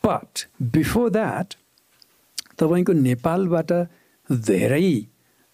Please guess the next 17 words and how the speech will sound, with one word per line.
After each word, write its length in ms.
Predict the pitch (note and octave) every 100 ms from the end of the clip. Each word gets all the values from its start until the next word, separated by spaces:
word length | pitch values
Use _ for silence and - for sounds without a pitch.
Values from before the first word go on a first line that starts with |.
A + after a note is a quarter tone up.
| B2+
मान्छे 440 | B2 C3 B2+ C3+
चाहिँ, 480 | A#2 B2 B2+ C#3 D3 _ _ _ _
अ, 220 | - B2 B2
इस्ट 260 | C3+ - -
इन्डिया 240 | C#3 C3
कम्पनीमा 800 | B2 B2+ A#2+ B2 A#2+ A#2+ B2 B2+ C#3 _ _ B2+
भर्ती 340 | A2+ A2+ C3+
हुनुभन्दा 500 | A2+ G#2+ G#2+ G2+ A2
अगाडि 400 | G#2+ A2 G2+ G#2
चाहिँ, 400 | - G#2+ A#2 - - _ _ _ _ _ _ _ -
अ, 360 | C3+ A2+ A2 A2 A2+ - _
नेपालबाट 640 | B2 A#2 A2 B2 C3 A#2+ A2
हाम्रो 640 | A#2+ A#2 G2 A2 A2 G#2+ - _ _ _ _ _ _ B2+
यङ 380 | A#2 C3 B2+
जेनेरेसनहरू 840 | A#2 B2 A#2 A2+ - A2+ F#2+ F#2+ B2 - _ _ _ _ - - _ _ _ _ _ _ _ _ _
सेभेन्टिन 580 | - F3 D#3 F3+ G3+ G#3
सेन्चुरीतिरै, 1000 | F#3 D3+ D3 D3 C#3+ C3+ C3 A2+ G2 C#3+